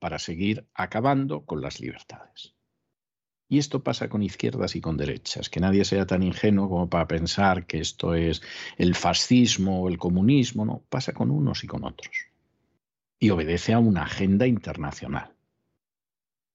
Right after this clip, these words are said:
Y evidentemente quien acaba pagando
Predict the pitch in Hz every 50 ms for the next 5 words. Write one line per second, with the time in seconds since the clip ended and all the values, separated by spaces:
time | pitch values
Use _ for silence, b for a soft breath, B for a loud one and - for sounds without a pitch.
0 | _ _ _ - 107 104 104 95 95 98 107 117 110 110 127 120 123 120 110 113
1 | 123 120 113 - 90 71 - - - 87 95 - - 98 92 98 98 101 101 92
2 | 104 107 101 104 104 - -